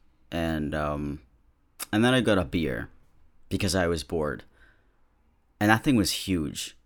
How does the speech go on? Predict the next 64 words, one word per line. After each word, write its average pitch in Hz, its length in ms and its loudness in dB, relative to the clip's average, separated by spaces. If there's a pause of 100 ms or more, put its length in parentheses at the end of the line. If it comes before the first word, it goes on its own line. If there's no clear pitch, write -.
(420)
I, 95 280 4
I, - 160 2
I 104 200 8
kept - 640 0
drinking 113 380 4
it 147 80 6
and 131 100 4
it 92 80 4
wasn't 90 300 2
going 85 240 0
down. 76 220 0
I 73 100 -4
couldn't, 87 240 -2
I 85 100 2
couldn't 120 280 2
even 104 120 4
finish 95 320 0
it. 82 60 2
I 80 60 2
was 82 120 -2
sitting 98 200 4
there 87 120 2
for 87 160 -4
an 78 140 -2
hour. 78 420 2 (220)
I - 60 2
don't 104 80 6
know 101 80 10
what 98 140 8
kind 104 120 4
of 87 60 2
special 117 440 4
cup 123 240 4
that 135 200 6
is, 156 320 2 (240)
but 101 120 6
at 107 60 6
least 139 200 2
I 123 40 4
didn't 113 200 2
get 85 120 -2
scammed. 82 520 0 (180)
So 123 160 4
then 123 160 8
I 117 120 10
ate 104 240 6
the 95 60 4
meal, 87 380 4 (180)
whatever, 82 560 0
and 80 140 0
then 80 380 0 (120)
went 92 240 2
back 85 300 2
in 82 120 -2
time 82 280 0
for 82 140 -4
my 78 160 0
six - 320 -4
thirty 78 240 -2
flight. 73 300 -4
Then 87 100 -2
it 87 100 -2
was 85 140 -4
delayed 80 680 -2